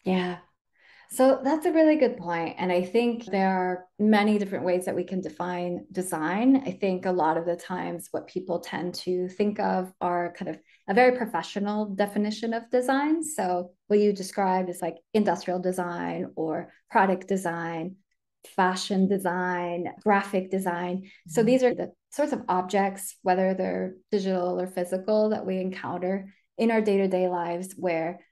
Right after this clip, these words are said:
Speaker 1: someone behind the scenes has brought in a certain level of craft, certain level of expertise into intentionally bringing something to life that we as people will use. And I think that kind of gets us closer to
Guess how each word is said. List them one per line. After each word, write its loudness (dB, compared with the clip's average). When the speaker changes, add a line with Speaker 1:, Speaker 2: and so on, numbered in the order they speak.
Speaker 1:
someone 4
behind -2
the 0
scenes -2
has -4
brought 4
in 2
a -2
certain -4
level 0
of -2
craft, -4
certain 0
level 4
of -2
expertise -6
into -6
intentionally 0
bringing 4
something 2
to -6
life 0
that 0
we 2
as 2
people -2
will -6
use. -8
And 4
I 6
think 4
that 4
kind 0
of -4
gets -2
us -14
closer -2
to -4